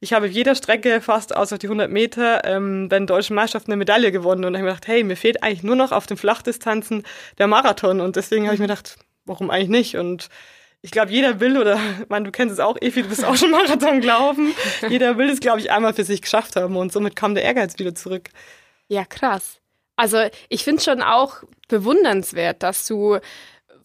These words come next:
Speaker 2: von deiner Laufkarriere, die du ja beendet hast, dann doch noch irgendwie so den Ehrgeiz hast, irgendwie für Marathon, für Langstrecken.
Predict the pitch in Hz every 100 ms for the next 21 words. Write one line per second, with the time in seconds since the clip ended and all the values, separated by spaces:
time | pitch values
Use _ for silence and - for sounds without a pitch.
0 | - - 233 220 269 302 269 _ _ _
1 | _ - 202 202 208 202 196 196 196 -
2 | - - _ - 190 185 247 - 277 240
3 | 226 226 233 220 214 214 180 170 - -
4 | - 254 311 196 180 202 277 - _ _
5 | - 208 202 247 320 - 381 247 226 233
6 | 220 214 190 185 131 202 254 262 - 269
7 | 311 - - - _ _ _ _ - 220
8 | 220 220 233 240 247 _ 190 - 226 196
9 | 190 - 294 320 - 277 277 277 - 220
10 | 202 214 311 - 262 262 269 277